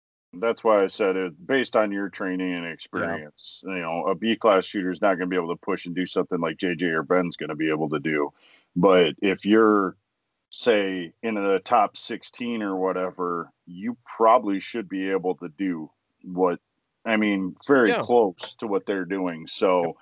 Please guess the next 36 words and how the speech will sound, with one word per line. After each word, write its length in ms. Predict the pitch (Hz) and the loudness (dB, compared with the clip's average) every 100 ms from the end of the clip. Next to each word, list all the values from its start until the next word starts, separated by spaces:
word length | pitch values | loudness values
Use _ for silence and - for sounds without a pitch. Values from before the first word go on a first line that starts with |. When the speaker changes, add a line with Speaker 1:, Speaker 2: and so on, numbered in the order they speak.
| _ _ _ - | _ _ _ -10
Speaker 1:
you're 160 | 104 | -4
gonna 220 | 95 107 98 | 2 4 4
have 240 | 104 90 | 2 2
to 80 | 92 | -4
push 300 | - 98 - | -4 -6 -4
that 180 | 80 82 | -4 -4
a 60 | |
little 200 | 76 76 | -4 -8
bit. 260 | 73 80 76 - - | -6 -6 -6 -12 -14
Speaker 2:
I 60 | |
agree. 220 | 113 147 147 _ _ _ _ _ _ _ _ _ _ _ - | -10 -8 -10 _ _ _ _ _ _ _ _ _ _ _ -6
My 100 | 139 | 0
very 220 | 143 147 | 2 2
first, 360 | 143 139 - - | 2 -2 -2 -6
uh, 280 | 117 113 98 | -2 0 -2
one 160 | 117 | -2
of 20 | |
my 120 | 127 107 | -4 0
very 200 | 110 113 | 0 0
first 240 | 113 107 | -2 -4
matches, 320 | 104 104 98 | -6 -6 -8
it 80 | 107 | -8
might 120 | 110 | -4
have 80 | 123 | -4
been, 80 | 107 | -6
like, 160 | 98 | -10
my 100 | 92 | -12
first 320 | 90 - 110 - | -12 -6 -6 -8
or 60 | |
second 300 | - 101 92 | -8 -8 -8
U 80 | 98 | -12
S 80 | 92 | -10
P 80 | 95 | -10
S 100 | 95 | -8
A 120 | 98 | -8
match, 340 | 90 90 - | -6 -10 -12